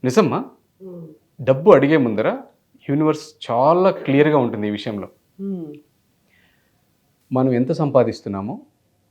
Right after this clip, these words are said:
Speaker 1: దాని మీద మన ఖర్చులు ఉండాలి.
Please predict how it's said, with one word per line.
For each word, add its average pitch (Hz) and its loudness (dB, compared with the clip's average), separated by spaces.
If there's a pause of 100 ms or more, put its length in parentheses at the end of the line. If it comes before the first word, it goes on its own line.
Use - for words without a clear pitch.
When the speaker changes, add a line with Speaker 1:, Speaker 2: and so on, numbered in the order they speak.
(400)
Speaker 1:
దాని 131 6
మీద 135 4 (1200)
మన 117 -2
ఖర్చులు 110 -4
ఉండాలి. 90 -8